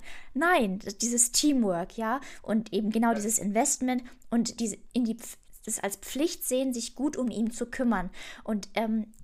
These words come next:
Speaker 1: ich hab das auch über die letzten drei Jahre aufgebaut, dieses einfach auch wohlwollende Gefühl meinem Körper gegenüber. Und auch in jedem Wettkampf gehe ich da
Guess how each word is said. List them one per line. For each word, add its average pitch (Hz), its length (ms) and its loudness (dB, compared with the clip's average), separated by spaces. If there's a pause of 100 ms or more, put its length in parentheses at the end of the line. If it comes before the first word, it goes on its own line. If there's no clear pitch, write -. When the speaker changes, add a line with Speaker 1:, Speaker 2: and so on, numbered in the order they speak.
(160)
Speaker 1:
ich - 320 -10
hab 294 160 -4
das - 320 0 (640)
auch 277 180 2
über 240 220 2
die 220 160 -2
letzten 220 600 0
drei 233 240 -2
Jahre 214 540 -2 (540)
aufgebaut, 226 680 0
dieses 220 260 -2
einfach 220 240 -4
auch 202 260 -2
wohlwollende 214 680 2
Gefühl 220 380 -4
meinem 202 260 -2
Körper 240 360 -2
gegenüber. 208 520 -4
Und 196 180 -6
auch 233 120 0
in 233 120 0
jedem 302 360 0
Wettkampf 247 520 -2 (380)
gehe 254 160 4
ich 262 140 -2
da 240 320 2